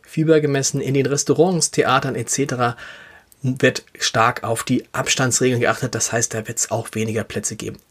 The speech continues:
Ärzte gibt es auf den Kreuzfahrtschiffen ja sowieso. Die können jetzt aber auch die sogenannten P-C-R-Tests auf Corona durchführen und im Zweifel dann entscheiden,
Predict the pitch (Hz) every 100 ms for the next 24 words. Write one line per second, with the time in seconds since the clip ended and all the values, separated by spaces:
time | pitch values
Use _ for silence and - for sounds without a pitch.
0 | - 185 214 - 233 226 - - _ -
1 | 165 170 170 139 - 131 - 135 - 127
2 | 147 139 127 120 120 131 120 135 196 214
3 | - _ 143 156 165 - 135 139 120 123
4 | - 117 117 117 113 120 113 123 120 113
5 | 113 - 123 - 110 120 123 - 113 -
6 | - 104 - 104 - 123 123 120 123 -
7 | 127 117 - 156 160 127 113 - 107 110
8 | 113 107 - - - - - 117 123 117
9 | 120 - 113 117 120 113